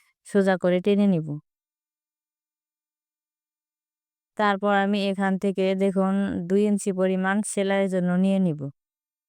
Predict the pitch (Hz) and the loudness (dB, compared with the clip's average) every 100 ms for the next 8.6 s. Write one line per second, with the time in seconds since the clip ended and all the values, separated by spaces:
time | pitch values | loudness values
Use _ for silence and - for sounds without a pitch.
0 | _ _ 202 202 202 202 190 214 196 202 | _ _ -2 0 0 0 0 0 2 2
1 | 196 190 202 208 208 202 196 175 185 180 | 2 0 0 0 2 2 0 0 -2 -2
2 | 202 196 190 185 208 - _ _ _ _ | -4 -2 -2 -2 -4 -10 _ _ _ _
3 | _ _ _ _ _ _ _ _ _ - | _ _ _ _ _ _ _ _ _ -2
4 | 202 208 202 - 208 214 196 180 185 185 | 0 2 0 0 -2 0 2 2 0 0
5 | 185 180 175 175 214 _ _ - 180 196 | 0 0 0 -4 -14 _ _ -2 0 2
6 | 208 202 190 180 - 196 190 180 180 - | 2 2 2 -2 -2 -2 0 0 -2 -4
7 | 180 190 190 190 185 170 175 175 180 180 | -4 -2 0 0 -2 -4 -4 -4 -4 -6
8 | - 190 190 190 185 | -2 0 0 0 -2